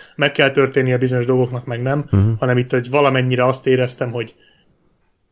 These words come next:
Speaker 1: úgy, úgy szabadságot éreztem, amit amennyire olvastam, azért például pont a Trónok harcás, ö, Telltale játékokról én azt hiszem arról olvastam azt, hogy azért annyira nem volt ez ott jelen. Tehát ott azért úgy eléggé kőbe volt vésve, hogy mit tehetsz és mit nem.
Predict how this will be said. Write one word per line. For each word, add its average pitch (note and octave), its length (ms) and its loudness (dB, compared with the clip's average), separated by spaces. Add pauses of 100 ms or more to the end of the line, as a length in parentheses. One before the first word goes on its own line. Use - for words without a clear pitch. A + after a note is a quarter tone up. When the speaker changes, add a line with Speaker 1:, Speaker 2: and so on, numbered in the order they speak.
(160)
Speaker 1:
úgy, B2+ 260 0
úgy C3+ 100 0
szabadságot B2 840 -2 (220)
éreztem, A#2 560 -2
amit C3+ 200 2
amennyire E3 380 2
olvastam, D3+ 400 4
azért C3 180 0
például C3+ 240 2
pont D3 200 0
a C3+ 40 -2
Trónok C#3 340 2
harcás, B2+ 560 -2
ö, B2 120 -2
Telltale B2 400 -2
játékokról C3 880 0
én B2+ 80 -4
azt B2+ 100 -2
hiszem C3+ 180 0
arról B2 280 2
olvastam A#2+ 440 -2
azt, B2 180 -4
hogy A#2+ 220 -8 (340)
azért A#2+ 280 0
annyira B2+ 340 2
nem A#2 300 -4 (140)
volt A2+ 300 -6
ez A#2+ 80 -4
ott A#2+ 140 -4
jelen. A#2 360 -6
Tehát C3 180 -2
ott C#3+ 140 2
azért C3 240 2
úgy C3 100 -6
eléggé B2 320 -2
kőbe B2+ 280 0
volt A#2 200 -2
vésve, B2 320 -2
hogy A#2 100 -4
mit A#2+ 160 -10
tehetsz A#2+ 300 -6
és B2 140 -2
mit B2 180 -6
nem. A#2+ 220 -6